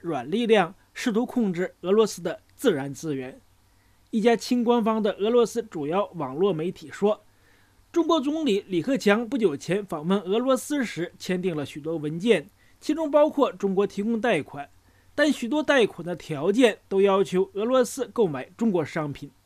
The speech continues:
比如，俄罗斯三大移动通讯服务商之一的美加风公司从中国开发银行获得了五亿美元的贷款，这笔资金只能用来购买中国华为公司生产的设备。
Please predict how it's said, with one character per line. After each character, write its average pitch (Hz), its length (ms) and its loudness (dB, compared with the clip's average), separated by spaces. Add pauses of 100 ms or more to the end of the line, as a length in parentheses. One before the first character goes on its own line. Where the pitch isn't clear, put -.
(420)
比 185 120 2
如， 196 280 6
俄 202 140 0
罗 247 180 6
斯 240 320 -2
三 254 320 0
大 226 260 2
移 180 140 -8
动 202 280 -2
通 240 220 -4
讯 202 220 -4
服 180 240 -12
务 220 80 0
商 208 300 -2
之 214 180 -4
一 208 120 -4
的 180 240 -2
美 139 120 -12
加 202 200 -2
风 233 220 2
公 240 140 0
司 233 300 -4 (380)
从 247 260 -4
中 302 180 2
国 277 120 4
开 277 180 0
发 269 160 6
银 269 200 2
行 170 260 -2
获 - 280 -2
得 127 160 -10
了 151 240 -4 (180)
五 170 140 2
亿 240 160 6
美 147 160 -4
元 131 180 -12
的 131 100 -10
贷 139 200 -4
款， 151 260 -12 (540)
这 311 80 -2
笔 262 180 4
资 294 180 -4
金 269 260 -2 (400)
只 196 160 0
能 196 200 0
用 277 260 2
来 190 160 4
购 220 200 2
买 147 240 -4 (140)
中 214 220 0
国 180 260 0
华 220 240 4
为 226 180 8
公 190 220 -4
司 208 300 -12
生 160 200 -12
产 139 160 -12
的 - 80 -20
设 160 240 -6
备。 139 240 -8